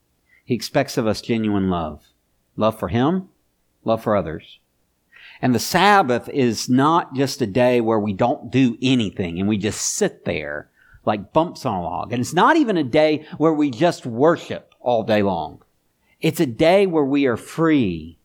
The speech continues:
to do what God wants us to do. It's a day that's to be dedicated to Him among the whole week being dedicated to Him, but to focus on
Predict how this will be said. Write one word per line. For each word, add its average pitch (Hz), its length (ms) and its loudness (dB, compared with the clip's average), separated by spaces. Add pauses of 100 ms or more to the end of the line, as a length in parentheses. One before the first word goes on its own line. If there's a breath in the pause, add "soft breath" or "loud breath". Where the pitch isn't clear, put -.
(460)
to 131 100 -6
do 151 320 2
what 143 240 0
God 131 440 0
wants 131 380 -4
us 117 220 -6
to 107 160 -6
do. 90 440 -4 (720 loud breath)
It's 135 180 0
a 151 40 2
day 180 320 6
that's 190 220 0
to 175 100 0
be 143 100 2
dedicated 170 760 2
to 139 80 2
Him 165 380 2 (120)
among 180 520 4
the 170 120 6
whole - 260 -10
week 185 320 2
being 170 240 2
dedicated 147 600 2
to 127 100 2
Him, 131 160 2 (220 loud breath)
but 175 140 2
to 175 100 2
focus 226 720 2
on 190 400 2